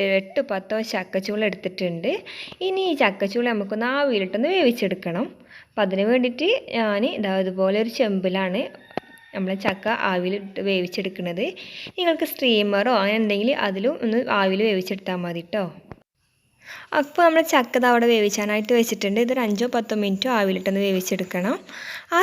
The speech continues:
സമയം കൊണ്ട് ഇതാ നമുക്ക് ഇതിലേക്ക് വേണ്ടത് ഇനി കുറച്ച് ബ്രെഡാണ്. ഞാനൊരു ആറ് ബ്രെഡോളൊക്കെ എടുത്തിട്ടുണ്ട്. നമുക്കൊരു കറക്റ്റ് അളവൊന്നും പറയാൻ പറ്റൂല, കാരണം നമ്മൾ ചക്കൻ്റെ അളവിനനുസരിച്ച് നിൽക്കും. ഇനി നമുക്കിതൊന്ന് പൊടിച്ചെടുക്കണം. അപ്പോൾ ഇതുപോലെ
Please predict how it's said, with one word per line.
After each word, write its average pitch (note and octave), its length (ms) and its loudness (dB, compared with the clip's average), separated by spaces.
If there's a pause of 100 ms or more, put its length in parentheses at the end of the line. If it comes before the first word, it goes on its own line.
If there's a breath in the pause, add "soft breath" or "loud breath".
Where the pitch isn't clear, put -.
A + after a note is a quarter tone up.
(100)
സമയം B3 380 6
കൊണ്ട് A3 180 2
ഇതാ A3 160 6
നമുക്ക് G#3+ 260 0
ഇതിലേക്ക് G3+ 400 0
വേണ്ടത് F#3+ 280 4
ഇനി G#3 140 2
കുറച്ച് G#3 280 -2
ബ്രെഡാണ്. F#3 600 2 (380 loud breath)
ഞാനൊരു E4 260 6 (100)
ആറ് A#3+ 240 6
ബ്രെഡോളൊക്കെ G#3+ 580 4
എടുത്തിട്ടുണ്ട്. F#3+ 560 -2 (140)
നമുക്കൊരു A3+ 420 2 (380 loud breath)
കറക്റ്റ് G3 400 4
അളവൊന്നും G#3 360 4
പറയാൻ F#3+ 320 2
പറ്റൂല, G3 380 -2 (160)
കാരണം G3 240 -2
നമ്മൾ G3 240 -2
ചക്കൻ്റെ G3 480 -2 (640 loud breath)
അളവിനനുസരിച്ച് A#3+ 640 4
നിൽക്കും. G#3 340 -6 (180)
ഇനി - 120 -4
നമുക്കിതൊന്ന് C#4+ 420 6
പൊടിച്ചെടുക്കണം. G#3 760 2 (200)
അപ്പോൾ G3+ 180 -6
ഇതുപോലെ F#3+ 300 -2